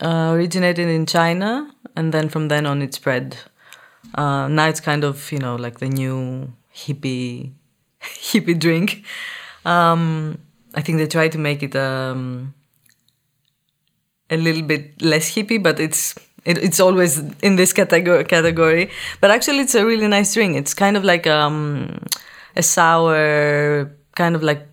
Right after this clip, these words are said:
fizzy drink, uh, that you make, uh, using a starter. So, for example, as you do with kefir, you have a starter, or the mother, as you call, as you call it. Um, and this starter, in the, in the case of kombucha, is called scoby,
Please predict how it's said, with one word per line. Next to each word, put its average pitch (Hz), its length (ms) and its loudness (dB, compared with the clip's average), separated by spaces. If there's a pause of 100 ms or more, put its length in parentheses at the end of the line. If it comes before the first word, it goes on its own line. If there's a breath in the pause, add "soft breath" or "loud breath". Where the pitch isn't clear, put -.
(120)
fizzy 180 560 0
drink, 196 580 -2 (840)
uh, 151 260 0
that 156 160 0
you 180 120 2
make, 175 600 0 (500 loud breath)
uh, 165 240 2
using 185 380 0
a 175 60 2
starter. 220 800 0 (420)
So, - 160 -6
for 185 100 -2
example, 185 400 0
as 165 180 2
you 202 80 0
do 185 240 0
with 170 220 0
kefir, 233 540 0 (160)
you 190 100 -6
have 185 200 0
a 180 60 0
starter, 170 600 2
or 151 260 0
the 151 100 0
mother, 156 400 2
as 123 160 -8
you 131 80 -10
call, 131 360 -4
as 135 140 -4
you 135 80 -8
call 139 240 -6
it. - 180 -8 (640 loud breath)
Um, 165 840 0 (140)
and 185 120 2
this 202 140 2
starter, 214 380 2
in 180 260 0
the, 160 520 2
in 165 120 0
the 165 60 0
case 180 240 -2
of 180 100 -4
kombucha, 180 360 0
is 196 120 0
called 185 240 0
scoby, 180 640 -2